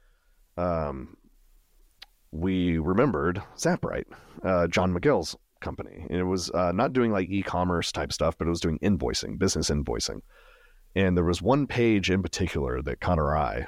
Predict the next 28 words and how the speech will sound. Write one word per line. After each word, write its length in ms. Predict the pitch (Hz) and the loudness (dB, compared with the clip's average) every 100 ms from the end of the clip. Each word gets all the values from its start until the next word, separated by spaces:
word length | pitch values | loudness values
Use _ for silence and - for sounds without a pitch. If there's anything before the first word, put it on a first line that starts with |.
| - | -4
which 240 | 76 - | -4 0
was, 440 | 80 71 69 69 - - _ | 0 2 2 -2 -6 -14 _
he 100 | - | -4
has 100 | 80 | -2
a 40 | 76 | -2
connections 580 | - 85 - - - - | -2 -2 0 -2 -2 -2
page 340 | - - - - | -4 -2 -6 -4
where 140 | 55 | -4
it's 140 | - - | -2 -2
like, 280 | 58 - _ _ _ _ | -2 -4 _ _ _ _
"Add 180 | - 135 | -6 -2
in 100 | 76 | 0
your 100 | 69 | 0
Bitcoin 420 | 69 - - 90 | 0 0 2 2
wallet 300 | 73 62 64 | 2 0 0
or 100 | 64 | 0
add 160 | 65 69 | -2 0
in 100 | 80 | 0
your 100 | 82 | 0
Strike," 540 | - - 170 98 64 - - | 0 2 2 2 0 -10 -10
or, 380 | 65 58 58 - | -8 -6 -8 -6
you 120 | 78 | -4
know, 120 | 69 58 - | -4 -6 -8
you 120 | 73 | -6
know, 120 | 52 - | -6 -8
whatever, 460 | - 98 113 - - - | -2 2 2 0 -8 -4
right? 240 | 85 92 - _ - - - - | -2 -2 -4 _ -20 -20 -20 -6
Uh, 400 | 92 90 82 71 | 0 2 2 -2